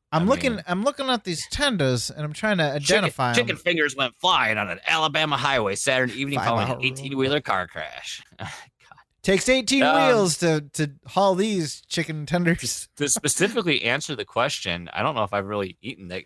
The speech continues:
Speaker 2: I don't know if I've ever had really lo-, any good local chicken.
Speaker 1: Yeah, I mean, nothing that I would write home about. Nothing I would be proud to say that I thought was the best chicken <laughs> I've ever had.
Speaker 2: Yeah,
Speaker 1: I don't
Speaker 2: I mean,
Speaker 1: normally order the chicken, quite honestly.
Speaker 2: when, as long,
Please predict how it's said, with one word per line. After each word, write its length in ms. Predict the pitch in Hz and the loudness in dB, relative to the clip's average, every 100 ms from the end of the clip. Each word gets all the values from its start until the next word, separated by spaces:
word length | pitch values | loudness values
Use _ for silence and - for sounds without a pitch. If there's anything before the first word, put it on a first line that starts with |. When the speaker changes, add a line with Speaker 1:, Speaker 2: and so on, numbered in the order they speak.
| - | -4
Speaker 2:
I 80 | 120 | 0
don't 120 | 175 | 2
know 80 | 147 | 2
if 100 | 120 | 0
I've 160 | 107 | 2
ever 160 | 110 107 | 2 2
had 340 | 87 101 127 | 2 0 2
really 220 | 101 92 | 0 0
lo-, 260 | 87 233 - 101 | -2 -6 -8 -6
any 140 | 101 | -6
good 240 | 90 101 | -4 -6
local 320 | 92 87 - - | -4 -6 -6 -8
chicken. 500 | - - 92 92 - _ _ _ _ 117 _ _ _ _ _ - - _ _ _ _ _ _ _ _ | -4 -4 -6 -10 -14 _ _ _ _ _ _ _ _ _ _ -6 -6 _ _ _ _ _ _ _ _
Speaker 1:
Yeah, 560 | 135 160 180 180 175 165 - | 0 4 6 4 2 -4 0
I 100 | 160 | 4
mean, 220 | 165 160 | 4 4
nothing 360 | 160 - 160 | 2 2 2
that 140 | 151 147 | 4 4
I 60 | |
would 140 | 139 135 | 4 2
write 240 | 139 143 | 2 2
home 200 | 123 143 | 0 -2
about. 240 | 151 123 151 | -2 -4 0
Nothing 280 | 202 220 208 | 0 4 4
I 80 | |
would 140 | 165 151 | 4 4
be 120 | 143 | 0
proud 380 | - 147 160 151 | 0 2 4 2
to 80 | 131 | 0
say 260 | - 151 | 2 2
that 160 | 135 131 | 2 2
I 120 | 131 | 2
thought 280 | - 143 - | 2 -2 0
was 140 | 135 | -8
the 100 | 127 | -8
best 380 | 110 131 127 - | -2 -2 -2 -4
chicken 240 | 139 - - | -6 -4 -2
<laughs> 80 | |
I've 140 | 156 147 | 2 2
ever 260 | 160 147 147 | 2 0 -2
had. 340 | 175 165 160 - 233 | -4 -6 -8 -18 -8
Speaker 2:
Yeah, 300 | 113 107 85 - | -2 0 -2 -2
Speaker 1:
I 100 | 156 | 0
don't 100 | 214 | 2
Speaker 2:
I 60 | 123 | 4
mean, 140 | 123 | 4
Speaker 1:
normally 280 | - 190 175 | 4 4 2
order 360 | 160 180 170 147 | 4 2 4 2
the 100 | 127 | 0
chicken, 420 | - 131 120 120 | -2 -2 -4 -8
quite 240 | - 135 | -4 -2
honestly. 340 | 131 123 117 131 | -2 -2 0 2
Speaker 2:
when, 80 | 123 | 2
as 120 | 123 | 2
long, 180 | 139 | 2